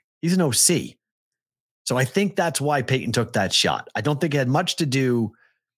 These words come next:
with the Jets or even Hackett per se, but it's a way of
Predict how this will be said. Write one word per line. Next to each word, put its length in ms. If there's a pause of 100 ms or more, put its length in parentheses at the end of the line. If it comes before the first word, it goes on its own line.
(260)
with 160
the 100
Jets 420 (100)
or 120
even 180
Hackett 540
per 160
se, 320
but 140
it's 100
a 60
way 360
of 300